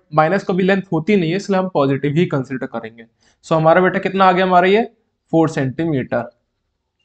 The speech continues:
Now हम बेटा एक, अ, जानते हैं इसमें कि अगर ए पी is equals to ए क्यू के बराबर होगा, क्यों, कि perpendicular from the center of the circle bisect the chord, यानी कि किसी भी सर्कल में,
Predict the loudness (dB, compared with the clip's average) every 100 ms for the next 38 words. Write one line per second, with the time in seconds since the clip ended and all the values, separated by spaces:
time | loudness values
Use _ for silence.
0 | -10 -4 -4 -6 _ _ _ _ _ _
1 | _ _ _ _ _ _ _ _ _ 0
2 | 2 2 0 -6 -4 2 2 4 2 2
3 | 0 -2 -6 -6 -10 _ _ _ -2 0
4 | 2 4 2 -2 -16 _ 0 2 4 4
5 | 4 2 2 0 0 2 0 -6 _ _
6 | _ 0 2 4 4 6 6 4 0 -4
7 | -2 -2 -2 -10 _ _ -4 0 0 0
8 | 0 2 4 4 2 2 2 0 -2 0
9 | 0 0 0 -2 0 -2 4 4 4 -2
10 | -2 -2 -4 -6 -4 -4 -4 -8 _ _
11 | _ _ -2 0 2 2 2 0 -2 -2
12 | 0 2 2 2 2 4 4 2 2 -2
13 | -4